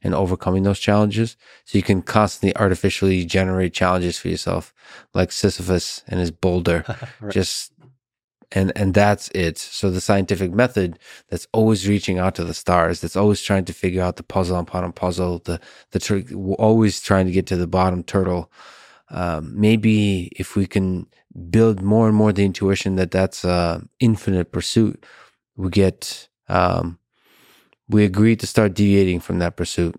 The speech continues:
Speaker 1: and start enjoying the, the here and now versus the
Speaker 2: Hmm.
Speaker 1: looking out into the unknown always. Maybe that's a, looking out into the unknown is a, um, early,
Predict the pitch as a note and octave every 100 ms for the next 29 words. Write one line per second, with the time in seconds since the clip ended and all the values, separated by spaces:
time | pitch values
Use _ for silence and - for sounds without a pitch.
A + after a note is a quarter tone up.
0 | _ - - F#2+ F2+ - F2+ F#2+ F#2 F2+
1 | F2+ F2+ G2+ G2 F2 - F2+ F2+ F2 E2+
2 | F2 F2 F#2 F2 - E2+ E2+ E2+ F2 -
3 | - - D#3 A2+ F#2+ - F#2 F2 F2+ F2+
4 | F2 F2 F2 E2+ E2 - F#2 F#2 F2+ F2
5 | F2 D#2+ E2 D#2+ E2 - G#2 G2+ G#2+ G#2
6 | G2+ G#2 G2 F2 - - - G#2 F#2 G2+
7 | G2+ G#2 G2 G2 G2 F#2+ G#2 A#2 A2 F#2+
8 | F2 E2 D2+ D#2+ F2 E2+ E2 E2+ - _
9 | _ _ _ _ A#2+ A#2 A#2 A2 G2+ E2+